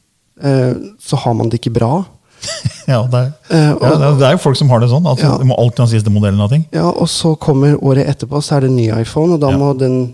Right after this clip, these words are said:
Speaker 1: den du har, den, den fungerer sikkert kjempefint.
Speaker 2: Mm.
Speaker 1: Eh, og,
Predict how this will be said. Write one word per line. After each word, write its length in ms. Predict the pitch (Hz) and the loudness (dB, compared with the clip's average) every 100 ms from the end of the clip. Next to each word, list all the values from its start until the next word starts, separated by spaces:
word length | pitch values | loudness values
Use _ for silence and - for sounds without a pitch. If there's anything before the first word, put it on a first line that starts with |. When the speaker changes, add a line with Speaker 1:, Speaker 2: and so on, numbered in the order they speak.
| - | -8
Speaker 1:
den 380 | - 131 123 123 | -2 0 0 -4
du 160 | - 135 | -6 -4
har, 220 | 113 123 | -2 0
den, 340 | 120 120 120 120 | 0 0 -2 -4
den 240 | 143 131 143 | -4 -2 -2
fungerer 400 | 147 123 107 113 | 0 0 0 -2
sikkert 240 | 123 - | -4 -8
kjempefint. 600 | - 104 - 135 269 - - - | -6 -6 -6 -6 -8 -10 -18 -4
Speaker 2:
Mm. 260 | 110 98 - _ _ - | -2 -2 -6 _ _ -4
Speaker 1:
Eh, 200 | 175 165 | 0 2
og, 640 | - 156 143 135 135 135 | 2 0 2 2 2 2